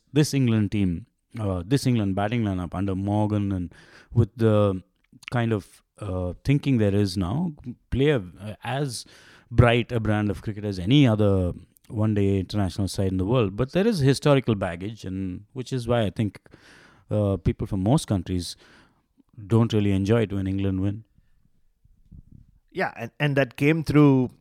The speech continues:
Speaker 2: uh, throughout that tournament, the joy that people seemed to, like, derive from England kind of slipping t-, m-, midway through that tournament when they lost to Sri Lanka, Pakistan, and, and again to Australia at Lords. Uh,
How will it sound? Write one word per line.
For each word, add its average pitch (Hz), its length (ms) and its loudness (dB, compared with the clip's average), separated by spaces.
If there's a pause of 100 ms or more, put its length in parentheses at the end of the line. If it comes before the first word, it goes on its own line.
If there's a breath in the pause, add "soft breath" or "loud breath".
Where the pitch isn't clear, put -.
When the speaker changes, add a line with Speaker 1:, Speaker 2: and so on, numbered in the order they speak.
(120)
Speaker 2:
uh, 110 240 -6
throughout 165 360 4
that 127 180 6
tournament, 120 460 2
the 107 100 -6 (100)
joy 147 460 10
that 147 200 0
people 139 300 2
seemed 127 300 -6
to, 107 140 -8 (260)
like, 117 260 -4
derive 120 460 4
from 117 360 0 (640)
England 143 360 4
kind 135 220 -2
of 120 120 -4
slipping 175 680 4
t-, - 80 -18 (220)
m-, 139 200 -2
midway 147 480 4
through 147 220 2
that 143 180 0
tournament 160 400 0
when 127 100 -2
they 123 100 2
lost 120 360 2
to 123 100 -2
Sri 117 200 -6
Lanka, 127 360 -2
Pakistan, 120 600 -6 (420 soft breath)
and, 123 540 -2
and 120 300 -6 (140)
again 127 420 0
to 120 200 0 (100)
Australia 135 360 -4
at 120 140 -6
Lords. 110 560 -2 (480 soft breath)
Uh, 117 200 -8